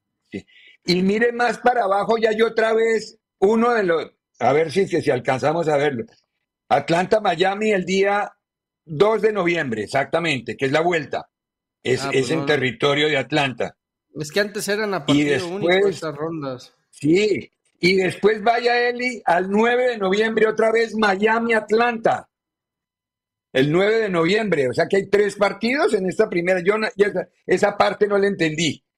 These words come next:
Speaker 1: esa parte, y, y, y es culpa mía que no consulté a tiempo, pero cuando me quedé mirando el calendario,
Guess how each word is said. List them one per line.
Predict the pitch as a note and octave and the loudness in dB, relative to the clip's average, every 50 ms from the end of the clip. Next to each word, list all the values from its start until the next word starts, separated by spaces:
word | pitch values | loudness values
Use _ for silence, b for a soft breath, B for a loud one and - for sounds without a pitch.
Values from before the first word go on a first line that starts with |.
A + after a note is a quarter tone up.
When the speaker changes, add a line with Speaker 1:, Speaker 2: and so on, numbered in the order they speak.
| _ _ | _ _
Speaker 1:
esa | - D3+ E3+ D#3+ F3+ F3+ F3+ | 0 0 2 2 2 0 0
parte, | - - F3+ F3 F3 - F3+ - - _ _ | 0 0 0 0 0 -2 -4 -4 -6 _ _
y, | _ _ - C#3 C#3 C#3+ C#3+ C#3+ D3+ D#3 | _ _ -8 -6 -6 -6 -4 -6 -8 -8
y, | - | -4
y | - C#3 D3+ | -2 0 2
es | D3+ D3+ - - _ _ _ | 0 0 -2 -8 _ _ _
culpa | - G3+ G3+ F#3+ F#3+ F#3+ F#3+ | 0 0 0 2 0 0 0
mía | F#3+ G3 G3 F#3+ F#3 F#3 - | 2 0 0 0 -2 -2 -2
que | - C3 | -2 -2
no | C3 C3 C3+ C3 | 0 0 -2 -2
consulté | - - D#3 D3+ A#2+ C3+ B2 B2+ C#3 | -2 -2 -2 -2 -2 -4 -2 0 -2
a | C#3 | -2
tiempo, | - D3+ C#3+ C3 - A#2 A2 | -2 -4 -6 -4 -4 -4 -2
pero | - B2+ A#2+ A2+ - | -2 -2 -2 -2 -2
cuando | - D3+ D3+ C3+ | -2 -2 -2 0
me | D3 D#3 C#3+ | -2 -2 -2
quedé | - C#3+ D3 D#3+ | 0 0 0 0
mirando | F3 F#3+ F#3+ F#3+ F#3 F3 E3+ F3+ F3+ D3 b b b b b b | 0 0 0 0 -2 0 -2 -2 -2 -2 b b b b b b
el | - C3+ C3 | -4 -4 0
calendario, | C3 D3+ D3 D3 C#3 C#3 C3+ D#3 D#3+ E3 E3 F3 F#3+ F#3+ - - _ | 0 0 0 0 0 0 0 2 2 2 2 0 0 -2 -4 -10 _